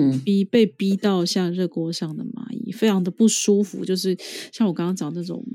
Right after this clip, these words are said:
Speaker 2: 觉得怎么会这样？我，我在，在平常，你刚刚讲，你们刚刚讲到说比较日常的状态下，就是你一个问题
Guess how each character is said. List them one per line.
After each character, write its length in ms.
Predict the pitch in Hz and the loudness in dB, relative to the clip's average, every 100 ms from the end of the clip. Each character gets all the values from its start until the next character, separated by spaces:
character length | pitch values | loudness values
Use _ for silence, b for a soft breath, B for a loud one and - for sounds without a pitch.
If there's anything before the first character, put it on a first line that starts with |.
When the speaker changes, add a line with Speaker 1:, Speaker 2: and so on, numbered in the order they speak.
| - | -10
Speaker 2:
觉 120 | - | -8
得 180 | - - - | -6 -6 -8
怎 160 | - 190 | -12 -6
么 140 | 190 | -4
会 180 | 214 220 | 2 0
这 140 | 220 | 2
样？ 60 | 208 B 269 | -4 B -6
我， 240 | 208 214 - | 2 4 4
我 140 | 226 | 2
在， 400 | 220 359 330 254 226 - | 4 4 6 4 2 0
在 160 | 349 | 2
平 260 | 311 - 185 | 2 0 -4
常， 340 | 185 170 170 165 - | -2 -2 -2 -6 -6
你 80 | |
刚 140 | 170 214 | 0 4
刚 120 | 254 | 4
讲， 240 | 220 147 160 | 2 -6 -4
你 60 | |
们 160 | 175 180 | -4 -2
刚 140 | 208 | 0
刚 80 | 226 | 2
讲 120 | 185 | 0
到 80 | 175 | -2
说 140 | 202 208 | -4 -4
比 100 | 202 | -2
较 160 | 202 | 2
日 220 | 226 254 | 4 4
常 260 | 185 170 151 | 2 -2 -6
的 120 | 160 | -6
状 260 | 156 180 165 | -6 -6 -4
态 180 | 170 156 | -6 -6
下， 180 | - - | -8 -8
就 120 | 185 | -4
是 140 | 190 185 | -2 -2
你 120 | - | -2
一 100 | - | 2
个 160 | 220 196 | 4 2
问 220 | 202 196 | 0 -2
题 260 | 190 165 | -2 -8